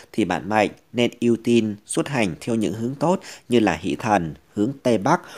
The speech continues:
và Tài Thần, hướng Đông Nam. Đây là hai hướng tốt nhất trong ngày, đem lại nhiều may mắn, giúp cho công việc của bạn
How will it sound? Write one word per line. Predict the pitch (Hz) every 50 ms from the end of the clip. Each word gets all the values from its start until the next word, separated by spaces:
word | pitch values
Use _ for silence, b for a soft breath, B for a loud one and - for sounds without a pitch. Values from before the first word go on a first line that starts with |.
| B B -
và | 117 104 90
Tài | - 104 98 87
Thần, | - - 104 98 95 85 78 76 - _ _ _
hướng | _ - 101 98 139 147
Đông | 135 127 123 113 107
Nam. | 110 110 110 104 101 101 B B B B B B
Đây | - 143 143 135
là | 127 104 92 90
hai | 110 120 120 127 123
hướng | 113 107 120 143
tốt | - 156 165 185 -
nhất | 151 143 175 190 - - -
trong | 135 127 127 117
ngày, | 113 107 98 87 78 73 - - -
đem | 131 123 123 117
lại | 113 110 101 71 -
nhiều | 87 101 101 95 85
may | - 107 110 113
mắn, | 104 107 104 107 147 196 208 - _ -
giúp | 131 175 -
cho | - 143 -
công | 123 123 117
việc | 95 95 90 -
của | - -
bạn | 107 110 107 90